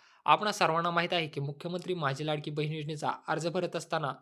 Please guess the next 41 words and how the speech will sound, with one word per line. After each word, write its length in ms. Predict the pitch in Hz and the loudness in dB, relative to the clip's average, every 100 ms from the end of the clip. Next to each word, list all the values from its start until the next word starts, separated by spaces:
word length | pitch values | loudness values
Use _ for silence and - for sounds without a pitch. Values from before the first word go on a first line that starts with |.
| 160 | -6
जो 120 | 175 | -4
काही 260 | 180 180 190 | -2 -2 -2
जीआर 300 | 147 151 156 | 0 2 2
निर्गमित 380 | 165 170 175 170 | 0 -4 -4 -4
करण्यात 320 | 175 170 170 | -4 -4 -2
आलेला 240 | 175 175 175 | -2 0 0
होता, 220 | 165 127 - _ _ | 0 -2 -4 _ _
त्या 80 | 165 | -6
जीआरमध्ये 600 | 160 156 165 165 165 143 135 - _ _ _ _ _ _ _ _ | -4 -2 -2 -2 -2 -2 -4 -12 _ _ _ _ _ _ _ _
उल्लेख 220 | 196 208 220 | 2 4 4
करण्यात 400 | 226 214 214 208 | 4 6 4 4
आलेला 220 | 196 196 | 4 4
होता 180 | 196 143 | 4 2
की 160 | 139 185 | -2 -4
तुम्ही 260 | 208 214 160 - _ - | -4 -2 -4 -6 _ -8
शासनाच्या 480 | - 165 190 185 185 - _ | 0 0 2 0 -2 -4 _
कुठल्याही 360 | 196 190 214 208 | -10 -2 0 0
इतर 260 | - 160 185 | -2 -2 2
योजनेचा 440 | 196 185 180 151 | 4 4 4 0
दीड 220 | 131 147 160 | 0 0 0
हजार 260 | 160 170 | -2 -2
रुपयापेक्षा 500 | 170 170 160 165 175 | -2 -2 -2 -2 -2
जास्त 300 | 151 147 147 | 0 0 2
लाभ 200 | 160 156 | 2 2
घेत 160 | 160 175 | 2 0
असाल, 240 | 165 147 123 | 2 2 0
तर 80 | 151 | -6
तुम्ही 300 | 156 160 147 | -6 -4 -2
यासाठी 340 | 143 139 127 185 - | 0 0 -2 -4 4
पात्र 300 | 165 156 151 | 6 6 4
असणार 380 | 185 - 156 143 | -2 -2 2 4
नाहीत. 160 | 139 127 - - - _ | 2 -2 -6 -20 -20 _
म्हणजे 220 | 202 208 | 2 4
तुम्ही 260 | 208 196 143 | 4 4 2
संजय 500 | 139 - _ 160 185 | -2 -16 _ 2 4
गांधी 240 | 190 190 | 6 4
निराधार 380 | 190 185 190 185 | 2 4 4 4
योजना, 300 | 180 180 180 180 | 4 2 0 -2
श्रावण 380 | - 139 151 147 | 2 4 4 4
बाळ 140 | 156 | 2
योजना 300 | 156 151 151 | 2 0 -2